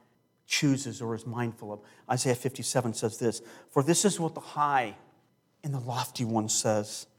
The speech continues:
he who lives forever, whose name is holy. I live in a high and holy place,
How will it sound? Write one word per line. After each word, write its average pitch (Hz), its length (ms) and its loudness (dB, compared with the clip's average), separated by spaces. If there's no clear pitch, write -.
he 180 180 2
who 151 140 6
lives 131 280 6
forever, 117 480 4
whose 151 220 4
name 135 280 6
is 123 120 -2
holy. 113 400 4
I 139 100 8
live 165 500 8
in 135 120 0
a 127 40 4
high 143 480 6
and 135 120 -2
holy 131 320 -2
place, 117 560 -10